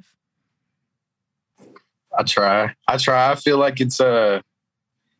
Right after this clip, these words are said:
it's a responsibility that everybody in the world should take upon themselves. Not necessarily to, like, the degree that I do or to a very obscure degree, but, you know,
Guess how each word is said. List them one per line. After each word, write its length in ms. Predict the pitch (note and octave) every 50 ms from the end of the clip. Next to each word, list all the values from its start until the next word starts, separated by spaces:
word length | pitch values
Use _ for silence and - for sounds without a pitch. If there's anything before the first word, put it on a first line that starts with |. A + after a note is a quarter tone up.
| _ _ _
it's 100 | - -
a 40 | C3
responsibility 840 | C3+ C3 C3 - B2 B2 B2 A#2 - - - A#2 A#2+ B2+ B2+ B2+ B2+
that 180 | A2+ G#2+ G#2+ G#2+
everybody 680 | A2+ B2+ C#3+ A#2+ G#2+ G#2+ G#2+ G#2+ G2+ G2+ G2+ G2+ G2+
in 100 | G2 F#2+
the 80 | G2 F#2
world 420 | F#2 F#2+ G2 G2 G2 G2 F#2+ F2+
should 160 | - - -
take 220 | - - A2 G#2+ -
upon 320 | - _ - F#2+ G2 F#2+ F#2
themselves. 680 | F#2 F#2+ - - G2 F#2+ G2 G2 G2 G2 - - - -
Not 220 | G#2 A2+ A#2 A2
necessarily 520 | A2 A2+ A2+ - - A2 A2 G#2 G#2 G2+
to, 160 | F#2+ - - G2
like, 320 | G2 G2 F#2+ F#2+ F2+ - - _
the 60 | G2
degree 340 | F#2 G2 F2+ - G#2 G#2 G#2
that 140 | G2 G2 F#2+
I 200 | G2 G2 G#2 G#2
do 340 | F#2 F#2 F2+ F2+ F#2 F#2+ G2
or 280 | G2 F#2+ F2+ F2 F2 E2+
to 600 | - - - G#2+ G2+ F#2 F2+ F2+ F2 E2+ D2+ -
a 80 | F2 E2+
very 300 | - - F#2+ F#2 F#2 F2+
obscure 480 | E2+ - - - - - G#2 A2 A2
degree, 380 | G#2 F#2 E2 - F2 F2+ F2+ F2+
but, 320 | F2+ - F2+ - - - - _ _ _ _ _ _ _ -
you 80 | -
know, 280 | F2 F2 F2 F2 G2